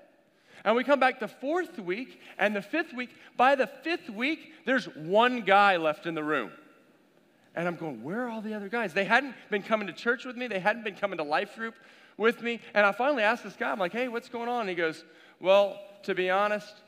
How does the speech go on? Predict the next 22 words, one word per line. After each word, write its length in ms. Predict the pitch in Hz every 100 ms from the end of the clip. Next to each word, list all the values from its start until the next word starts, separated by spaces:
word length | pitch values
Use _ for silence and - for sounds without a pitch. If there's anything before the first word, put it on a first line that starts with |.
| _ _ _ -
I'm 160 | 202
the 80 | 208
only 200 | 196 185
guy 240 | 170 170
here, 440 | 160 170 175 165 165 - -
and 220 | 160 156
I 80 | 175
really 220 | 214 202
don't 140 | 165 151
wanna 160 | 147
do 160 | 139 151
anything 480 | 147 139 147 143 139 - -
that 160 | 156
you're 120 | 147
saying. 480 | 139 160 151 147 147 135 -
I'm 120 | 151 170
not 140 | 160
really 220 | 156 147
interested 460 | 143 147 135 - 135
in 140 | 135
it, 220 | 131 127 -
so, 420 | 165 147 139 131